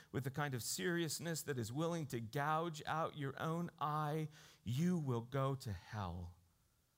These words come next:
and suffer there forever." He looked at me in utter disbelief, as though he had never heard anything like this in his life.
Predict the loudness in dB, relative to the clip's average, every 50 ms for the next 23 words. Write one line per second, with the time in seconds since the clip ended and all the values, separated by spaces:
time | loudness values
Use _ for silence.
0 | _ _ _ _ _ _ _ _ _ _ _ _ -2 -2 -2 -2 -4 -4 -4 -2
1 | -2 -2 -2 -4 -4 -4 -2 -2 -2 -4 -4 -6 -8 -10 -8 -8 -8 -8 -8 -10
2 | -14 -14 -16 _ _ _ _ _ _ _ _ _ _ _ _ _ _ _ _ _
3 | _ _ _ _ _ _ _ _ _ _ _ _ _ _ _ _ _ _ _ _
4 | _ _ _ _ _ _ _ _ _ _ _ _ _ _ _ _ _ _ _ _
5 | _ _ _ _ _ _ _ _ _ _ _ _ _ _ _ _ _ _ _ _
6 | _ _ _ _ _ _ _ _ _ 0 2 2 2 2 0 -4 -6 -4 -2 0
7 | 2 2 2 0 0 0 0 0 0 -2 0 -2 -2 -2 -2 -4 -4 -2 0 0
8 | 0 0 -2 -4 -4 -6 -2 0 2 2 2 2 0 0 0 0 0 0 0 0
9 | 0 0 0 0 0 0 0 0 0 0 0 0 0 0 -2 -2 -2 -4 -4 -2
10 | -2 -2 -2 -2 -2 -2 0 0 0 -2 -4